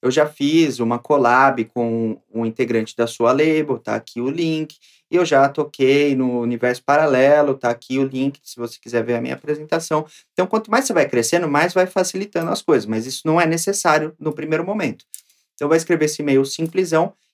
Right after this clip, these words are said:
e vai mandar lá com o link da sua track. Aí você deixa lá. Não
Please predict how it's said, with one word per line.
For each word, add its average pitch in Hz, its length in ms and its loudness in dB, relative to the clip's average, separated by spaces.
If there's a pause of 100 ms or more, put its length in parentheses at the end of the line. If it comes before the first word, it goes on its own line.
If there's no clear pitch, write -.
(100)
e 190 60 -6
vai 165 160 2
mandar 160 280 2
lá 143 160 2
com 165 200 -4
o 185 40 -2
link 175 380 -4
da 120 140 -2
sua 113 180 -12
track. - 400 -14 (160)
Aí 117 280 0
você 143 440 -2
deixa 120 260 0
lá. 156 220 0 (100)
Não 139 380 4